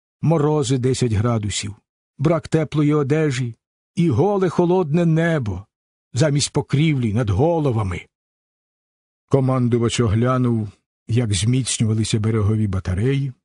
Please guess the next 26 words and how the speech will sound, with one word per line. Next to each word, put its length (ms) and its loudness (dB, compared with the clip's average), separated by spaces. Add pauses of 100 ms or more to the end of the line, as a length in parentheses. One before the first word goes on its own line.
(600)
як 220 0
готувалися 680 0
позиції, 680 -2 (640)
як 220 0
все 260 0
жило 680 2
наступним 640 0
штурмом. 680 -6 (1200)
Ніяких 720 0
технічних 800 -2
засобів 680 -2
у 120 0
війська 400 -2
не 120 0
було. 400 -2 (720)
Вони 200 2
не 80 2
встигли 560 0
прибути 600 0 (300)
за 240 0
бойовими 520 2
частинами 640 0
в 80 -4
темпі 460 0
Навального 640 2
наступу. 520 -2